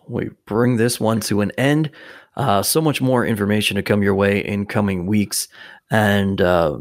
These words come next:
you know, more recapping, I'm sure, and stories from, uh, over this past weekend to come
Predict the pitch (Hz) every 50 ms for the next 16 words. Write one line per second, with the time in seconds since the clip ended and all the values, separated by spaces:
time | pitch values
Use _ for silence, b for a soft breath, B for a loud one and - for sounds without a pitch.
0 | - - - - 65 73 71 78 90 104 110 110 101 98 113 117 104 - 120 113
1 | 107 104 - 107 107 104 98 98 - - 120 110 110 110 110 107 101 92 - -
2 | - 113 107 107 104 104 104 - - - 110 104 104 101 104 104 - b b b
3 | b b b - - 107 107 104 104 107 107 107 107 110 - - 110 107 104 -
4 | - 117 107 98 - 110 104 95 80 - - 104 - 107 104 107 113 -